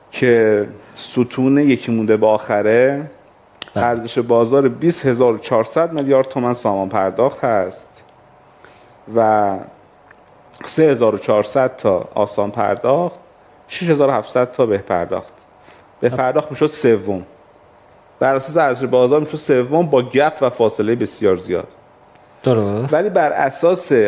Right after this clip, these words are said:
Speaker 1: آر او ای اصلاً سیستم من می‌ریزه. به پرداخت اول،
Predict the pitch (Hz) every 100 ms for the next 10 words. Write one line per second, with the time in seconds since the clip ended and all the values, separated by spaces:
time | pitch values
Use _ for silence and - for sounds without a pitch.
0 | - 135 135 135 139 127 156 156 175 190
1 | 208 - _ _ 131 170 180 170 - 156
2 | - 180 156 165 156 110 95 90 - -
3 | - 135 131 135 131 147 151 - 127 117
4 | 135 151 160 170